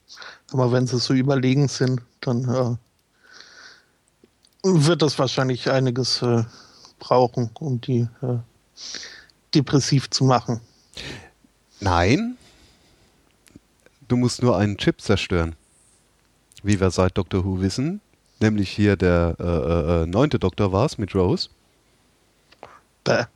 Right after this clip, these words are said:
Speaker 1: Ja.
Speaker 2: Ja, der hat <laughs> nämlich die Cyberman de-, äh, Man deprimiert, nachdem er nämlich diesen Kontrollchip, der die Emotionen ausschaltet, äh, zerstört hat.
Speaker 1: Stimmt, da war was.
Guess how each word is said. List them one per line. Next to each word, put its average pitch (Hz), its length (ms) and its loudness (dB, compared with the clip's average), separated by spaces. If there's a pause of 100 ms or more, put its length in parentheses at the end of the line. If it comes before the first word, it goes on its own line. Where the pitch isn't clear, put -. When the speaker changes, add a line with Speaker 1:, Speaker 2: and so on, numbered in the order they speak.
(300)
Speaker 1:
Ja. 139 240 0 (340)
Speaker 2:
Ja, 92 360 0 (300)
der 101 200 2
hat 110 160 2
<laughs> - 20 0
nämlich 120 280 -2
die 107 300 4
Cyberman 104 600 0
de-, 104 240 0
äh, 98 200 0
Man 101 260 0
deprimiert, 104 580 0
nachdem 113 360 0
er 113 60 2
nämlich 107 260 0
diesen 104 360 -4
Kontrollchip, 120 680 0
der 107 140 2
die 101 180 2
Emotionen 104 640 0
ausschaltet, 87 640 0 (880)
äh, 95 260 2
zerstört - 460 -2
hat. 78 180 -4 (920)
Speaker 1:
Stimmt, - 460 -2
da 120 120 2
war 127 200 2
was. 120 260 -2